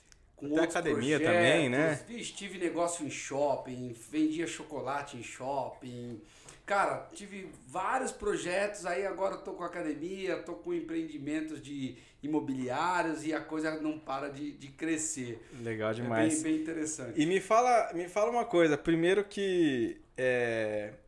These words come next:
Speaker 2: é, é sempre uma, na, na verdade é sempre uma dúvida que eu tenho,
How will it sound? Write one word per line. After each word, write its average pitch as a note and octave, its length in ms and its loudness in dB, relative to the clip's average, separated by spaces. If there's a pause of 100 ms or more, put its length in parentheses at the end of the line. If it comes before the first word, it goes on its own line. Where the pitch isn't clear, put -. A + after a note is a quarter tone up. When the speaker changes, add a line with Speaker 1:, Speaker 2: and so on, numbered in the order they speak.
Speaker 2:
é, - 180 -10 (380)
é B2 80 -2
sempre - 320 -4
uma, F3+ 480 2
na, C3 240 -6
na C#3 100 -4
verdade D3+ 220 -4
é - 40 -6
sempre G#3 180 -8
uma A3 120 -6
dúvida F3+ 280 -6
que - 100 -6
eu D3+ 100 -2
tenho, E3+ 420 -4